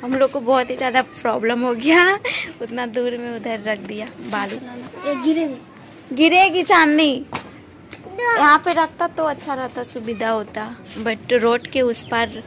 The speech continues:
Speaker 1: गिरा के चला गया। रात में तीन बजे गिरा दिया था। दोस्तों, वीडियो को मैं next day start कर रही हूँ और अभी हम लोग दोनों ननंद भौजाई जा रहे हैं नदी स्नान करने के लिए।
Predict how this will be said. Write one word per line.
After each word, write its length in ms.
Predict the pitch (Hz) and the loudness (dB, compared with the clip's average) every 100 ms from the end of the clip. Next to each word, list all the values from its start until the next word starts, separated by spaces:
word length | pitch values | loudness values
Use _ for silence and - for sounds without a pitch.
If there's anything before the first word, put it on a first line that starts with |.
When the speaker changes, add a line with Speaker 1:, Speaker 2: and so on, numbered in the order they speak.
| - - - - | -16 -18 -18 -14
Speaker 1:
गिरा 260 | 214 226 220 | -4 0 -2
के 180 | 214 226 | -2 -8
चला 300 | - 208 208 | -8 -6 -8
गया। 300 | 196 208 220 | -8 -12 -10
रात 340 | 226 208 - 208 | -8 -8 -10 -14
में 140 | 214 - | -14 -10
तीन 220 | 233 233 | -8 -6
बजे 220 | 226 202 214 | -6 -6 -6
गिरा 260 | 208 208 | -4 -6
दिया 260 | 220 214 208 | -6 -8 -8
था। 220 | - 240 - - - - - - - - - - - - - - - - - - - - - - _ _ _ _ _ _ _ _ _ _ | -12 -14 -14 -16 -16 -18 -16 -16 -14 -14 -14 -14 -16 -16 -16 -16 -16 -16 -16 -14 -16 -16 -18 -20 _ _ _ _ _ _ _ _ _ _
दोस्तों, 320 | 262 262 294 294 | -8 -6 -2 -4
वीडियो 340 | 294 262 294 | -4 -6 -4
को 120 | 302 | -4
मैं 180 | 294 294 | -4 -6
next 380 | 269 269 - 233 | -6 -8 -10 -12
day 160 | 262 277 | -10 -8
start 300 | - 269 269 - | -6 -8 -8 -12
कर 200 | 247 240 | -10 -10
रही 200 | 247 262 | -8 -8
हूँ 200 | 285 302 - | -8 -8 -8
और 200 | 240 226 | -8 -8
अभी 280 | 233 247 277 | -10 -10 -10
हम 160 | 254 | -8
लोग 200 | 247 254 277 _ _ _ _ - | -6 -8 -10 _ _ _ _ -12
दोनों 200 | 226 226 240 | -10 -8 -8
ननंद 320 | 247 247 247 | -6 -6 -6
भौजाई 380 | 240 247 214 240 | -8 -10 -8 -8
जा 220 | 220 226 226 | -6 -6 -6
रहे 120 | 254 | -8
हैं 60 | |
नदी 360 | 254 226 220 247 - 233 | -10 -10 -10 -14 -14 -18
स्नान 380 | 226 220 220 | -14 -14 -14
करने 360 | 240 233 233 240 - | -14 -14 -12 -14 -14
के 80 | 226 | -14
लिए। 340 | 214 220 285 | -12 -12 -14